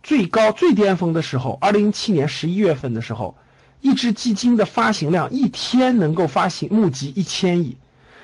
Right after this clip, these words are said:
就是一只基金一天就能募资，募资一千亿，各位。这也是一个非常重要的量能转化的信号，就是社会能进基金的钱基本都进来了。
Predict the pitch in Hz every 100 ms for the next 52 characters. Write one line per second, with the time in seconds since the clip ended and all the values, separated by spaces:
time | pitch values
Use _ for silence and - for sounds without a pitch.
0 | - - 220 - 330 427 226 - 269 220
1 | 208 196 208 214 233 330 247 - 220 202
2 | 208 196 160 185 143 131 - - 208 214
3 | 139 - 165 165 196 - - - 185 175
4 | 175 131 120 95 - _ _ - _ _
5 | _ _ _ _ _ _ - 381 226 -
6 | 208 214 302 240 202 226 202 156 165 226
7 | 180 135 170 151 - 147 131 135 127 117
8 | 165 - 302 277 311 180 190 214 233 -
9 | 202 220 202 - 120 131 220 170 123 139
10 | 131 101 92